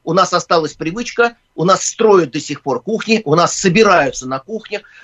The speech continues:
у нас на кухне продолжают разговоры. Как только и, и, и, э, значит, случилась, э, э, вот эта вот эпидемия, мы опять засели все на кухнях,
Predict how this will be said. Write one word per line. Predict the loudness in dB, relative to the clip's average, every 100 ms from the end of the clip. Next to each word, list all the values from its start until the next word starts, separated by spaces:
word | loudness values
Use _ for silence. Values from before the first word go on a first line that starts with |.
| -2
у | 2
нас | 2 2
на | -2
кухне | -4 -8 -10
продолжают | -6 -2 -2 -2
разговоры. | -4 0 2 2 0
Как | -2
только | -2 -4 -4
и, |
и, | -6 -6
и, | -6 -6 0
э, | 2 2
значит, | 0 -4 -4
случилась, | -4 -2 2 2 0 -4 -20 _ 0
э, |
э, | 2 4 2 0 0 2
вот | 2
эта | 0 0
вот | 0 0
эпидемия, | 0 0 4 6 6 6
мы | 6 6
опять | 4 2 2
засели | 0 -2 -8 -8
все | -6 -4
на | -4
кухнях, | -2 -4 -2 -4 -4